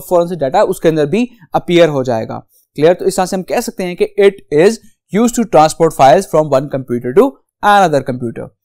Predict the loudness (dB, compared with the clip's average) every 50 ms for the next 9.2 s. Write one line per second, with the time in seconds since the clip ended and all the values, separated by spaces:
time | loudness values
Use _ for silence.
0 | _ _ _ _ _ -2 2 2 2 2 0 -2 -6 -8 -8 -8 -6 -6 -6 -4
1 | -4 -4 -4 -4 -2 0 0 2 2 0 0 -4 -4 -2 -2 -2 -2 -4 -4 -4
2 | -2 2 4 6 6 6 4 0 _ _ _ _ _ _ _ _ _ _ _ _
3 | _ _ -6 -4 -4 -4 -6 -6 -2 -2 -2 -2 -2 -2 0 2 2 2 2 0
4 | -4 _ -8 -8 -6 -4 -4 -4 -4 -4 -4 -4 -4 -4 -4 -4 -4 -4 -6 -4
5 | -2 -2 -2 -2 0 2 4 4 4 4 2 0 -4 -4 -4 -2 0 0 0 0
6 | 0 0 -2 0 0 0 -2 0 0 2 0 0 0 -2 -4 -2 -2 -2 -4 -4
7 | -4 -6 -8 -12 -16 _ _ _ _ _ -12 -12 -8 -8 -6 -2 0 0 0 0
8 | 0 -4 -8 -8 _ _ _ _ _ _ _ _ _ _ _ _ _ -8 -8 -6
9 | -6 -4 -4 -4